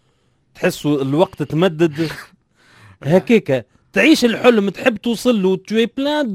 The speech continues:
de détermination. مي هذايا م-، ما نعرفش قداش من واحد ينجم يحمل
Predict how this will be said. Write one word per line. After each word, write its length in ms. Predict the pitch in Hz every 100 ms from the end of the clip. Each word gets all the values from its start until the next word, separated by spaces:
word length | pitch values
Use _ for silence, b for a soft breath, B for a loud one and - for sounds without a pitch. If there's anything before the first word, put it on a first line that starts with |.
| 165 147 151
de 80 | 196
détermination. 840 | 254 233 240 247 247 - 247 131 _ _ _ _ _ _ _ _ _ _ -
مي 380 | 202 294 294 - _ _ _ _ _ _ _ _ _ _ _ _ -
هذايا 440 | 170 208 302 311 294
م-، 280 | 285 269 - _ - 233 311
ما 60 |
نعرفش 320 | 339 339 285
قداش 360 | - 233 277 240
من 100 | 254
واحد 260 | 285 247 240
ينجم 300 | 240 208 226
يحمل 320 | - 151